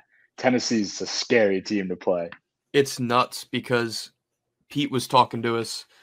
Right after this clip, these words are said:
Speaker 2: yesterday over text, and he said this might be the best college baseball team ever.
Speaker 1: <laughs> Huh,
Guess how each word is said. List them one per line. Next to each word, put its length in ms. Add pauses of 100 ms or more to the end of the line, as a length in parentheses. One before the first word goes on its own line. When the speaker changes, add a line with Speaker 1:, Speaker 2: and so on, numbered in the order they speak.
(460)
Speaker 2:
yesterday 540
over 200
text, 400
and 100
he 80
said 260
this 200
might 360
be 160
the 160
best 360
college 400
baseball 360
team 280
ever. 420
Speaker 1:
<laughs> 60 (420)
Huh, 260